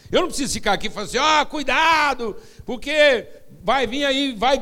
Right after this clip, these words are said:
queimar todo mundo. Não, e já foi. Não adianta ter esse medo, sabe por quê? Porque o que acontece é o seguinte: os pecados já foram perdoados. O desafio agora é encarnar o Espírito de Cristo e fazer justiça.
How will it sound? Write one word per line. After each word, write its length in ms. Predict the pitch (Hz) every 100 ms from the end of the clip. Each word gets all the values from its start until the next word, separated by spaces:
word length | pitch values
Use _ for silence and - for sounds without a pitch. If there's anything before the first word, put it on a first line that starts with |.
| -
queimar 400 | 302 277 247 277
todo 220 | 269 247
mundo. 200 | 240 254
Não, 200 | 233 254
e 60 | 170
já 220 | 139 254
foi. 480 | - 233 220 180 - - - - _ _ _ _ _ _ _ _ _ _ _ _ _ _ _ _ _ _ _
Não 120 | -
adianta 420 | 269 185 254 285 247
ter 140 | 214
esse 240 | 208 -
medo, 280 | 175 165 139
sabe 160 | 185 170
por 140 | 170
quê? 340 | - 254 233 - - - -
Porque 420 | 226 226 - 233
o 60 | 247
que 120 | 240
acontece 420 | 233 220 196 226 220
é 40 |
o 40 |
seguinte: 440 | 208 185 190 160 - -
os 240 | 233 -
pecados 580 | - 233 - 240 254 214
já 140 | 165 202
foram 280 | 220 214
perdoados. 680 | 190 190 165 147 131 113 95
O 80 | 139
desafio 640 | 180 214 240 - 262 277
agora 440 | 180 196 233 190 - - -
é 100 | 190
encarnar 680 | 240 - 254 214 185 220 254
o 60 |
Espírito 380 | 214 - 226 208
de 120 | 170
Cristo 420 | - 170 214 233 - - -
e 80 | 226
fazer 340 | 277 240 262
justiça. 680 | 269 277 - 320 - - 107